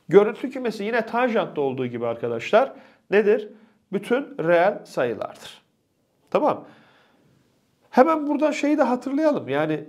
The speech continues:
sin bölü kos tanjanttı. Kos bölü sin de kotanjanttır. Değil mi arkadaşlar? O zaman şunu söyleyebiliriz. Tan alfa çarpı kot alfa eşittir birdir. Çünkü tan sin bölü kostur.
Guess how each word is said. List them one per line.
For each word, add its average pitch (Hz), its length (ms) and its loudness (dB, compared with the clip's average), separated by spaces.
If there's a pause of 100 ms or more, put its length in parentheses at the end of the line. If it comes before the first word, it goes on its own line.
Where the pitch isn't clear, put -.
sin 226 440 -8
bölü 208 460 2
kos 214 320 -4
tanjanttı. 208 880 -2
Kos 226 320 -2
bölü 175 160 0
sin 175 300 -6
de 226 280 0 (580)
kotanjanttır. 165 1040 -2
Değil 240 120 -2
mi 226 60 2
arkadaşlar? 123 380 -4
O 131 60 -2
zaman 175 200 -2
şunu 208 260 -6
söyleyebiliriz. 208 760 0 (480)
Tan 240 360 2 (140)
alfa 208 460 0
çarpı 151 420 -4
kot 170 260 -2
alfa 139 540 -4 (800)
eşittir 180 500 -6
birdir. - 500 -4 (200)
Çünkü 165 460 -4 (300)
tan 160 320 0 (120)
sin 135 360 -12
bölü 170 200 0
kostur. 196 520 -4